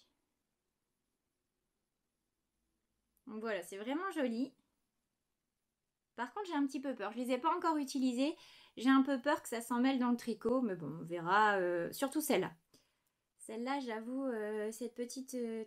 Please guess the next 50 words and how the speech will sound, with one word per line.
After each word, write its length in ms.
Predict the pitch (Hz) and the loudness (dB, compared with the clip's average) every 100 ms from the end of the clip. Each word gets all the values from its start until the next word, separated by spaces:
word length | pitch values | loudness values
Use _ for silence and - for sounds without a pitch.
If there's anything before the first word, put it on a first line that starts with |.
| - | -6
taillure 420 | 240 240 285 294 | -4 -2 -2 -4
comme 160 | 254 233 | -8 -4
ça, 220 | 269 277 | 0 2
elle 80 | 247 | 2
me 120 | 226 | 0
fait 140 | 262 | 4
un 140 | 269 254 | 4 4
peu 140 | 214 | 0
peur. 280 | - 220 262 - _ _ _ _ _ - _ _ - _ 226 | -2 -2 -4 -10 _ _ _ _ _ -20 _ _ -20 _ -4
On 100 | 269 | -2
verra. 400 | 240 202 - _ | -2 -4 -10 _
Après, 240 | 220 - 330 | -10 -2 -2
il 20 | |
y 60 | |
avait 100 | 247 | 0
des 180 | 233 220 - | -2 -4 0
tout 180 | 415 466 | 0 2
mini 280 | 381 349 262 | 2 0 2
cœurs 320 | 240 180 - - | 2 2 0 -8
pour 140 | 226 | -2
mettre 200 | 220 220 | -2 -2
pareil, 440 | - 180 214 240 202 | -8 -2 0 0 0
euh, 160 | 185 185 - - _ _ | -4 -8 -20 -20 _ _
marquer 380 | 208 196 - 233 | -10 -10 -2 -2
le 120 | 196 | 0
début 320 | 196 190 208 | -2 -4 -4
des 160 | 208 202 | -2 2
rangs, 220 | 233 277 | 4 6
par 180 | 269 214 | 4 0
exemple. 440 | 202 240 269 269 208 190 | 0 6 6 6 0 0
Des, 160 | 226 - | -6 -6
mais 240 | 226 220 | -8 -6
ça, 140 | 220 262 | -2 -2
je 80 | 247 | 2
vous 120 | 226 | 2
montre 280 | 226 226 214 | 2 0 -8
pas. 180 | 254 | -6
C'est 260 | 262 208 - - | -2 -4 -4 -2
tellement 460 | 370 381 359 330 320 | 2 4 4 0 0
petit. 460 | 311 294 302 320 - - - _ _ | -2 0 0 0 -4 -20 -20 _ _
Je, 580 | 226 214 220 208 208 196 | -10 -4 -4 -4 -6 -4
<laughs> 320 | 220 294 - | -4 -6 -12
je 140 | 208 226 | -2 2
vais 100 | 220 | 4
pas 160 | 254 | 4
réussir 340 | 233 247 262 240 | 4 4 2 0
à 100 | 220 | 0
vous 100 | 240 | 0
le 100 | 220 | 0
montrer. 380 | 214 220 - | -2 -4 -10